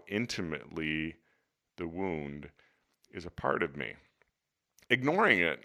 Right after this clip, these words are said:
allows it to be a blind spot forever, plaguing my journey. Walking through it is the opportunity for it to teach me wisdom.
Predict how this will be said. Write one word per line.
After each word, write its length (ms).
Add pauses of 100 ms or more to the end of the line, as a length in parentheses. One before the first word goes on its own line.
allows 340
it 140
to 100
be 280
a 60
blind 360
spot 360
forever, 560 (320)
plaguing 420
my 140
journey. 440 (720)
Walking 400
through 500
it 300 (800)
is 160
the 120
opportunity 640
for 240
it 80
to 80
teach 320
me 120
wisdom. 580